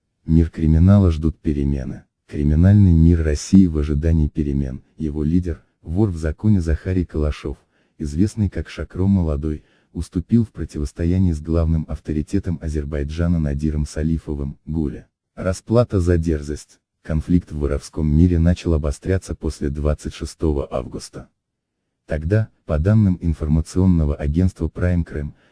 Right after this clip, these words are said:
в Турции состоялась встреча Гули и потомственного вора в законе Гурама Чехладзе, Квижоевич. Встречу авторитетов, которые увиделись впервые, помог устроить Шакро Молодой,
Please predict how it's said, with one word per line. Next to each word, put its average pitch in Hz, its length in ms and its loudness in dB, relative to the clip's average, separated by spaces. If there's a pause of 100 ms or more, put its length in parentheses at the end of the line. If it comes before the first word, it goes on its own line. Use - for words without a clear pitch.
(100)
в - 120 -20
Турции 107 360 0
состоялась 85 600 -2
встреча - 500 -4
Гули 98 300 6
и 85 80 4
потомственного 82 840 0
вора 92 240 0
в 80 80 -2
законе 82 420 0
Гурама 78 420 0
Чехладзе, 78 680 -4 (120)
Квижоевич. 71 760 -4 (320)
Встречу - 480 -4
авторитетов, 69 680 -4
которые 80 440 -2
увиделись 71 520 -2
впервые, 80 540 2
помог 80 400 0
устроить 73 400 -4
Шакро 87 380 -2
Молодой, 80 600 2